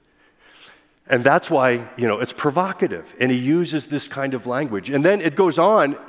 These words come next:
to s-, talk about the word hate. He actually uses the word hate, and we have to unpack that a little bit, this language, because what he's doing here is being very deliberate <laughs> and going after his culture's highest value.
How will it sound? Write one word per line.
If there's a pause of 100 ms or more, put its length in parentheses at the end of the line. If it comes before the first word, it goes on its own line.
(140)
to
s-,
talk
about (220)
the
word (240)
hate. (280)
He
actually
uses
the
word
hate,
and
we
have
to
unpack
that
a
little
bit,
this
language, (300)
because (180)
what
he's
doing
here (100)
is
being
very
deliberate
<laughs>
and
going
after
his
culture's
highest
value.